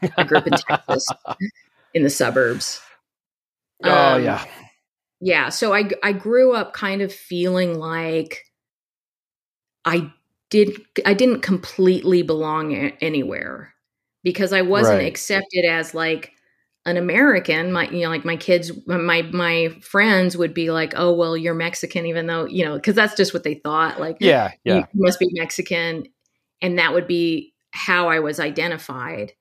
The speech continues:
Speaker 1: And so I would just kind of feel, like, uh, uh, alienated. But when I
Speaker 2: Mm-hmm.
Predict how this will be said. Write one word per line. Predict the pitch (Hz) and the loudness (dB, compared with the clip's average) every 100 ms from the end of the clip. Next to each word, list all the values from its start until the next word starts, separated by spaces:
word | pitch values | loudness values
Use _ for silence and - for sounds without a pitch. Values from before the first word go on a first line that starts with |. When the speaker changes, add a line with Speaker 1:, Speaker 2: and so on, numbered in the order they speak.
| _ _ _ _ _ | _ _ _ _ _
Speaker 1:
And | - 180 | -4 0
so | 190 | 4
I | 170 170 | 6 6
would | 175 | 4
just | 180 | -2
kind | - 196 170 | -4 -2 -2
of | 156 | -4
feel, | - 165 165 165 | -4 0 0 0
like, | 156 156 156 156 - _ _ _ _ _ _ _ _ | -4 -4 -2 -4 -8 _ _ _ _ _ _ _ _
uh, | 180 - | -2 2
uh, | 185 175 - | 2 0 0
alienated. | 175 180 170 151 147 139 - - - _ _ _ _ _ _ _ _ _ | 2 4 4 0 -4 -8 -10 -14 -18 _ _ _ _ _ _ _ _ _
But | 190 185 | 2 4
when | 202 | 4
I | 202 208 208 214 208 - _ _ 147 | 6 4 4 4 0 -4 _ _ -14
Speaker 2:
Mm-hmm. | 110 | -12